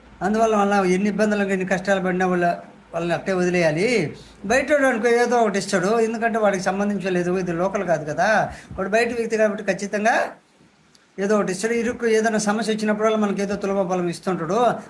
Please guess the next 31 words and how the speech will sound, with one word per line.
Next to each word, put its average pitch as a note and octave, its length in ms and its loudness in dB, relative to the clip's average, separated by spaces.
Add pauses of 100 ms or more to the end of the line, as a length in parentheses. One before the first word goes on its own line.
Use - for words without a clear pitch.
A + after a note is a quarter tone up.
అందువల్ల F3+ 320 2
బయట G3+ 300 0
వాళ్ళకి G#3 520 2 (720)
ఎక్కువ F#3+ 240 -2
ప్రాధాన్యత F3+ 440 2
ఇస్తాము D#3+ 360 -2
అన్నాడు. C#3 360 -4 (1080)
"ఇదేంద్రా F3 380 2
నాయన, E3 240 -2
ఇదంతా" E3+ 400 -2
అనుకుని F#3 260 -2
ఇద్దరు G3+ 200 -2
బాటసారులు G3 480 2
మత్-, F#3+ 280 0
మళ్ళీ B3+ 420 0 (500)
ఒకరినొకరు G3 420 0
తిట్టుకుంటూ F#3+ 380 -4
పోతా F3 320 0
ఉన్నారు. D3 340 -2 (380)
ఇంకొక A#3 240 2
ఆయన్ని A#3 240 2
అడిగారు, D#3 640 -4
"ఏమండి, A3 380 2
ఏమండి, G#3 320 4
మీ G#3+ 180 2
ఊర్లోనే A3 400 4
పుట్టారు, G3 380 -2
మీ G3 240 0
ఊర్లో G#3 200 2
పెరిగారు F#3 400 0
కదా, E3 500 2